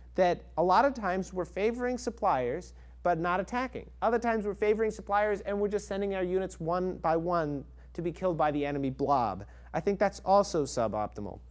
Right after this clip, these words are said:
But at the same time, we have seen quite a few good strategies. I've seen some great pathing, and I've seen some great solving for the map. I think that there's a lot to be done there,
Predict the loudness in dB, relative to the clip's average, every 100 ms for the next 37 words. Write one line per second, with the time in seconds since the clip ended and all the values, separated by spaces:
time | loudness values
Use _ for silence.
0 | -20 -20 -20 -20 -20 -20 -20 -4 4 4
1 | 4 -4 -20 -12 -8 -6 -2 -2 -2 -2
2 | -4 -4 -2 0 0 0 -2 0 0 0
3 | 0 2 2 0 -2 4 4 4 2 0
4 | 0 0 -2 -4 -8 -16 -10 -2 -2 0
5 | -2 0 2 0 0 -2 -2 -2 -6 -10
6 | -20 -10 -4 -2 0 -2 -2 -2 -2 0
7 | 0 -2 -4 -2 0 2 0 -2 -2 -2
8 | -2 2 2 2 -2 -4 -4 -2 -4 -6
9 | -8 -6 -6 -2 -2 -2 -4 -4 0 2
10 | 0 -2 -8 -4 -4 -4 -6 -8